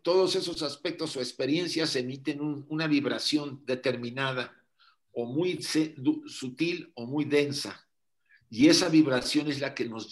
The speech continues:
lleva a esa alma al plano que le corresponde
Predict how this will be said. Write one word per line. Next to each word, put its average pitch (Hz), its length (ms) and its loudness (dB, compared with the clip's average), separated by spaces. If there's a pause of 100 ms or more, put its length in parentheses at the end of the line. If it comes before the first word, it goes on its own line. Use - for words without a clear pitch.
(120)
lleva 135 680 4
a 117 200 0
esa 151 260 2
alma 135 420 0 (200)
al 127 280 0
plano 160 520 2
que 147 80 0
le 135 160 0
corresponde 120 1000 -4